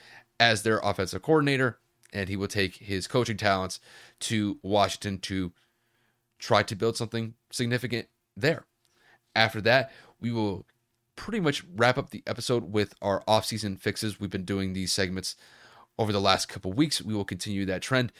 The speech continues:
Uh, the two teams that we're gonna go over in today's episode are going to be the New York Giants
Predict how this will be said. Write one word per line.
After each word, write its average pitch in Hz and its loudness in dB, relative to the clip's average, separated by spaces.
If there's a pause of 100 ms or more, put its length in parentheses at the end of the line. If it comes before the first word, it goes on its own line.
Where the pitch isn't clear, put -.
(400)
Uh, 104 2
the 107 0
two 160 -2
teams 143 -2
that 127 2
we're 131 0
gonna 120 0
go 107 2
over 123 2
in 95 -4
today's 131 0
episode 120 0 (360)
are 98 -2
going 117 -2
to 123 -4
be 104 0
the 82 -6 (280)
New 117 0
York 147 4
Giants 104 2